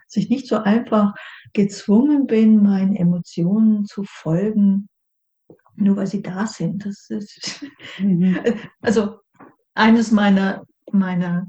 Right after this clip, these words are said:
Speaker 1: wichtigen Ereignisse tatsächlich war ein Gespräch mit meinem Lehrer Ajahn Paññavado in Thailand. Das war ein Engländer.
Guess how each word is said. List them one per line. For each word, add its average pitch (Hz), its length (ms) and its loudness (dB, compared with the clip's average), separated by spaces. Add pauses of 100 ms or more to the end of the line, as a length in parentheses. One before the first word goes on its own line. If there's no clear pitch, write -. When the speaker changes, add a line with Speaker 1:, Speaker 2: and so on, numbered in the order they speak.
Speaker 1:
wichtigen 202 760 -4 (760)
Ereignisse 190 840 -6 (160)
tatsächlich 180 640 -8 (440)
war 190 580 2
ein 196 220 2
Gespräch 233 480 -2
mit 214 160 -2
meinem 196 240 2
Lehrer 185 260 0
Ajahn 180 300 -2
Paññavado 175 640 2
in 165 180 2
Thailand. 175 580 2
Das - 240 -12
war 175 100 -6
ein 165 260 0
Engländer. 170 640 0